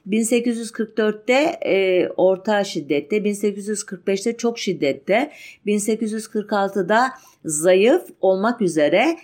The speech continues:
e, Çin, Brezilya ve Kürdistan bölgesinde etkili olmuş. Bin sekiz yüz elli üçte çok güçlü, bin sekiz yüz altmış altı altmış sekizde çok güçlü,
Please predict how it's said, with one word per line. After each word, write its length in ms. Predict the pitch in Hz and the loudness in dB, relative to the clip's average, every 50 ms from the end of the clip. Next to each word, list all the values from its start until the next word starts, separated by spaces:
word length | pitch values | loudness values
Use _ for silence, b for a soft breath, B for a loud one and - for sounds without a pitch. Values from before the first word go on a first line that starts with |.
| B B _ _ _ _ | B B _ _ _ _
e, 220 | - 196 190 190 196 | -2 -2 -2 -2 -2
Çin, 320 | - - 226 226 226 208 | -4 -2 -2 0 0 2
Brezilya 480 | 202 202 202 196 196 208 208 208 208 190 | 2 2 2 0 0 0 0 0 0 0
ve 140 | 202 196 | 0 -4
Kürdistan 580 | 202 - 202 175 160 180 175 - 202 202 214 220 | -2 -4 -4 -4 -2 -4 -4 -4 -2 -2 0 2
bölgesinde 540 | 208 190 - - 156 151 - - 147 123 123 | 2 2 2 2 0 -2 -2 -4 -4 -2 -2
etkili 360 | 107 - - - 160 131 127 | -2 -4 -4 -4 -2 -2 0
olmuş. 520 | 120 123 127 131 147 190 247 302 - - b b b b b b - | 0 -2 -2 -2 -2 0 0 -2 -2 -4 b b b b b b -4
Bin 80 | 202 214 | -2 -2
sekiz 400 | 214 - 240 233 247 247 233 220 | 0 0 -2 0 0 -2 0 0
yüz 20 | |
elli 260 | - 139 220 214 214 | 0 2 2 2 2
üçte 520 | 214 202 - - - 240 240 247 240 - - - - | 0 -2 -4 -4 -2 0 0 2 0 -2 -2 -6 -6
çok 340 | - 226 226 220 226 - - | -2 -2 -2 -2 -4 -6 -8
güçlü, 460 | 196 175 - - - 165 170 202 202 | -6 -6 -6 -8 -2 0 0 0 0
bin 80 | 208 202 | 0 -2
sekiz 200 | 202 208 214 196 | -2 -2 -4 -4
yüz 120 | 208 190 | -2 -2
altmış 280 | 208 226 202 208 190 - | -2 -2 -2 -4 -4 -2
altı 240 | 208 196 196 220 196 | -2 -2 -2 -2 -2
altmış 240 | 185 175 - 196 | -2 -4 -4 -6
sekizde 560 | - - - 185 180 - 190 175 180 208 214 208 | -6 -4 -4 -4 -4 -6 -8 -2 -2 -2 -2 -2
çok 300 | - 220 214 208 - - | -2 -2 -2 -2 -2 -4
güçlü, 540 | 180 175 - - - 160 165 196 233 - | -4 -4 -4 -6 -2 0 2 2 2 0